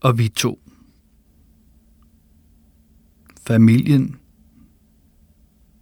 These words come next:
Man er født ind i en familie. Man kan ikke bytte sin familie med en anden. Man er nødt til at leve med familien, som den er.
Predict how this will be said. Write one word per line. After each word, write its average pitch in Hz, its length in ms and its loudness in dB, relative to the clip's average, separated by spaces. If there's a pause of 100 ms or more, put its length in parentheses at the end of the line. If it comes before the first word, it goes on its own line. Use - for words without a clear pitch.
(1000)
Man 123 220 4
er 120 40 4
født 175 400 2
ind 131 280 2
i 104 40 -4
en 139 200 2
familie. 113 580 0 (1120)
Man 113 200 2
kan 110 140 0
ikke 120 260 2
bytte 131 360 2
sin 143 200 0
familie 120 520 4
med 123 140 4
en 117 80 4
anden. 104 420 -2 (1040)
Man 127 180 2
er 143 60 4
nødt 147 340 4
til - 160 0
at 170 160 2
leve 120 520 4 (340)
med 170 100 -2
familien, 131 640 4
som 131 220 0
den 131 160 2
er. 98 180 -2